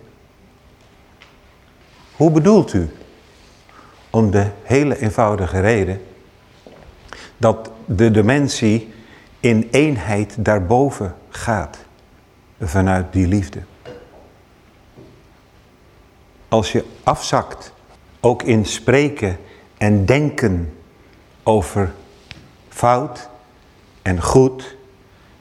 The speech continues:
en mooi en lelijk, en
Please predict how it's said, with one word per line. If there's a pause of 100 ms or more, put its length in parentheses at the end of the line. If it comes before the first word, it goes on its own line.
(140)
en
mooi (540)
en
lelijk, (240)
en